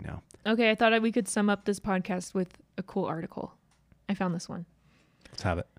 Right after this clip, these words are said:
Speaker 2: Are you ready? Treasure hunters find a hundred and thirty thousand dollars worth of silver coins behind a British pub. How cool
Speaker 1: Ooh,
Speaker 2: is that?
Speaker 1: crazy.
Speaker 2: This happened on August third. A team of treasure hunters using metal detectors in a field behind a British pub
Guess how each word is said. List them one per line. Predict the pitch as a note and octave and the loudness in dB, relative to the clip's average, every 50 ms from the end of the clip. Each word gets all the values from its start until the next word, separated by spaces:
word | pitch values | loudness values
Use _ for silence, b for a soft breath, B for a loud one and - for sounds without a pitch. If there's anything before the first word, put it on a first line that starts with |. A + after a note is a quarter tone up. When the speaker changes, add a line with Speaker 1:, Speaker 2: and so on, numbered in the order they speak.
| - | -2
Speaker 2:
Are | - G3+ | 0 0
you | F#3+ F#3 | 2 2
ready? | F#3 F#3 G3+ A#3 B3+ b b b b _ _ _ _ _ _ | 2 2 2 0 0 b b b b _ _ _ _ _ _
Treasure | - - B3 C4 C#4+ D#4 D#4+ D4+ | 6 8 10 10 10 10 6 6
hunters | A3+ A3 G3+ F#3 G#3+ F#3 F#3 F#3 - - - _ _ _ - | 6 4 4 4 2 0 0 0 -4 -8 -16 _ _ _ -20
find | - - - G#3 G#3 F#3+ | -6 2 4 4 4 4
a | F3+ | 2
hundred | - - - A#3 A#3 B3+ C4 C4+ | 0 4 4 6 6 6 6 4
and | C#4 B3 - | 4 2 4
thirty | - G#3+ G#3+ G#3 A#3 A3 | 4 4 4 6 4 2
thousand | - - G3+ F#3 G3 F#3+ G3+ G3+ | 2 0 2 2 2 4 2 4
dollars | F#3+ G3 F#3+ F#3+ F#3+ F#3 - - | 4 4 2 4 2 2 0 0
worth | G3 G3+ G3 F#3+ | 0 0 0 0
of | G3 F#3 | -4 -4
silver | - - - - G#3 G#3+ G#3 A#3+ B3 | -4 -2 0 2 2 2 2 0 0
coins | - - - G#3+ F#3 F3+ F#3 - | 0 2 2 4 4 4 2 0
behind | - F#3 E3 G3 F#3+ F3+ | -2 -2 0 0 -2 -2
a | F3 | -2
British | E3 - F#3+ F3+ F3+ F3 - - - | -4 -4 -4 -2 -2 -4 -4 -6 -10
pub. | - - F3+ D3+ - F3+ - - _ _ _ _ _ _ _ | -8 -6 -6 -6 -6 -10 -14 -20 _ _ _ _ _ _ _
How | - F#4 | -12 2
cool | - G4 G4 G4 G4 D#4 | 6 8 10 10 10 10
Speaker 1:
Ooh, | C3+ A2+ F#2+ | 10 8 8
Speaker 2:
is | F2 | 6
that? | - D3 D#3 - - - _ _ _ _ | 2 -2 -6 -12 -18 -20 _ _ _ _
Speaker 1:
crazy. | - - - A#2+ D#3+ D#3+ G2 F2+ G#2+ - - - | -14 -6 -2 -2 0 2 2 2 0 0 -2 -6
Speaker 2:
This | A#3+ - | 2 2
happened | D#4+ D#4 E4+ D#4 | 4 4 6 6
on | D4 B3+ - | 6 6 6
August | - G3 G#3 A3+ A3 - - | 6 4 2 2 2 0 0
third. | G#3 F#3 E3+ D3+ | 0 0 0 2
A | - G3 | 0 0
team | - - - C4 D4 | 0 2 2 4 4
of | E4+ E4 - | 4 4 2
treasure | - - A#3+ B3 A#3 B3+ A#3 | 4 4 4 6 6 6 6
hunters | A3 G3 G3 G#3 G3 F3+ G3+ | 6 4 6 4 4 6 4
using | G#3 F#3+ G3 F#3+ F#3+ | 4 6 6 6 6
metal | G3+ G#3+ A#3 C4 B3+ | 6 6 6 4 4
detectors | B3 A3+ - - F#3+ F#3+ - G3 F#3 - | 2 -2 -2 -4 -6 -2 -2 -2 -2 0
in | - G3 | 0 0
a | G3 F#3+ | 0 0
field | - - - A#3+ B3 C4 C#4+ C#4+ - | -2 -2 0 2 4 4 2 2 2
behind | - A3+ F3+ F#3+ G#3 A3 A#3 | 0 0 2 2 2 2 4
a | B3+ | 2
British | G3 G#3+ G#3 G3+ A3+ - - | 2 2 2 0 0 -4 -6
pub | - - G3+ F#3+ F3+ E3+ | -4 -2 -2 -2 -2 -2